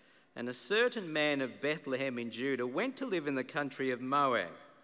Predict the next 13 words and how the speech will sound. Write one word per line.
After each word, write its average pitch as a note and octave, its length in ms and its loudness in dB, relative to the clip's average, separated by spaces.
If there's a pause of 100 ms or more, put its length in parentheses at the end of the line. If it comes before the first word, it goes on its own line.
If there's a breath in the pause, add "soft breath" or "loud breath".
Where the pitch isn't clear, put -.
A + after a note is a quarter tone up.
(800 soft breath)
he B2 180 0
and A#2 100 0
his A2 180 -4
wife A2 420 0
and G2+ 160 -8
two A2+ 280 -4
sons. - 1000 -4 (880 soft breath)
The A#2 60 -4
name A3 320 6
of D3+ 160 2
the B2 60 0
man C3 580 4
was A#2 340 0